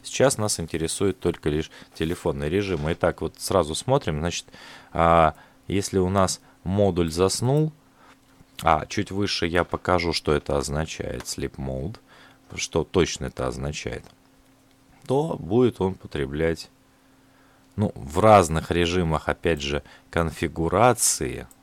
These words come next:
Мы к ним тоже позже придём и рассмотрим более подробно. Сейчас просто посмотрим, что здесь у нас, ну, практически ничего не потребляет. Вот самое,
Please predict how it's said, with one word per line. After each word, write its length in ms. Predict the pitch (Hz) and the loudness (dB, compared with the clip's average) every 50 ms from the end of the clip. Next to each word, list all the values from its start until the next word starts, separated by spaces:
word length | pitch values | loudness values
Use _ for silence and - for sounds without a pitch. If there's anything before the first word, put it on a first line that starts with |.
| _ _ _ _ _ | _ _ _ _ _
Мы 220 | - 78 73 76 - | -14 -10 -10 -10 -10
к 160 | - - - | -12 -10 -8
ним 220 | 82 78 73 69 - _ _ | -8 -8 -8 -8 -12 _ _
тоже 360 | - 104 117 110 90 80 76 | 0 2 2 2 2 0 -4
позже 480 | - _ 76 71 65 62 60 62 62 - - _ _ _ _ _ _ _ _ _ _ _ | -6 _ -6 -6 -6 -8 -10 -12 -14 -18 -20 _ _ _ _ _ _ _ _ _ _ _
придём 600 | - 80 82 78 71 76 98 110 110 107 101 92 | -8 -8 -8 -8 -2 2 2 2 2 2 0 -4
и 260 | 76 78 80 85 80 | -6 -6 -6 -4 -4
рассмотрим 640 | 73 73 76 - - - 80 76 73 - - 67 67 | -4 -4 -4 -6 -4 -4 -4 -4 -4 -6 -8 -8 -6
более 240 | 65 71 64 64 - | -6 -6 -6 -6 -6
подробно. 520 | - 82 80 78 160 147 123 117 58 - | -4 -4 -2 -2 -2 -2 -4 -4 -8 -12
Сейчас 240 | - - - 131 - | -4 -2 -2 -2 0
просто 280 | - 104 104 - - _ | -2 -2 -4 -4 -4 _
посмотрим, 560 | - 92 92 - - 85 80 - - - 62 | -2 -2 -2 0 0 -2 -2 -2 -4 -8 -10
что 240 | - - - - 131 127 | -10 -10 -10 -10 -10 -10
здесь 440 | 127 73 76 101 135 160 156 - - - - - - - - - - - - - - - - - _ _ _ _ _ _ _ - | -10 -8 -4 -2 0 0 0 -2 -6 -14 -20 -20 -20 -20 -20 -20 -20 -20 -20 -20 -20 -20 -20 -20 _ _ _ _ _ _ _ -12
у 100 | - 90 | -8 -6
нас, 560 | 95 98 95 95 95 95 95 - - - - - _ _ _ _ _ _ _ _ _ | -4 -2 0 2 2 2 0 -2 -4 -4 -6 -10 _ _ _ _ _ _ _ _ _
ну, 200 | - 104 113 98 | -4 -4 -4 -2
практически 640 | - - 87 - - - 104 - - - - - 82 | -2 -2 -2 -2 -2 -4 -4 -2 -4 -4 -4 -4 -4
ничего 460 | 80 76 - - - 78 69 78 80 | -4 -4 -6 -8 -10 -8 -6 -4 -4
не 120 | 80 76 | -4 -6
потребляет. 760 | 71 - - - - - 80 73 78 76 71 64 60 58 - | -8 -10 -12 -8 -6 -4 -4 -4 -2 -2 -2 -2 -2 -4 -8
Вот 120 | 62 60 - | -10 -10 -8
самое, 420 | - - 78 67 69 69 67 65 | -4 -2 -2 -2 -2 -2 -4 -6